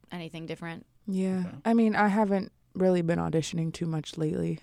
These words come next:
Speaker 2: Um, I was working on another project at the top
Speaker 1: Mm-hmm.
Speaker 2: of the year. Um, I, but I rarely come into contact with male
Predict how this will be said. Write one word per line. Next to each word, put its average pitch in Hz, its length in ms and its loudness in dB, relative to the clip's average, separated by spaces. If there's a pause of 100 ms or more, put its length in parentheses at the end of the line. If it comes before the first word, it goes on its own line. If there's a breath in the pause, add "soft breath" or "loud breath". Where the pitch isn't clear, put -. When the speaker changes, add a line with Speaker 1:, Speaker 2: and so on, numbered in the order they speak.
(100)
Speaker 2:
Um, 165 240 -4
I 160 80 -4
was 165 100 -4
working 165 240 -4
on 165 60 -6
another 165 300 -8
project 170 480 -8
at - 100 -14
the 190 80 -14
top 175 240 -10
Speaker 1:
Mm-hmm. 156 80 -10
Speaker 2:
of 196 60 -10
the 185 80 -6
year. 180 320 -2 (600 loud breath)
Um, 190 720 4 (1800 loud breath)
I, 359 200 6 (140)
but 247 220 8
I 294 200 10
rarely 247 760 8 (260)
come 226 240 4
into 208 200 4
contact 196 520 0
with 190 160 -2
male 175 580 2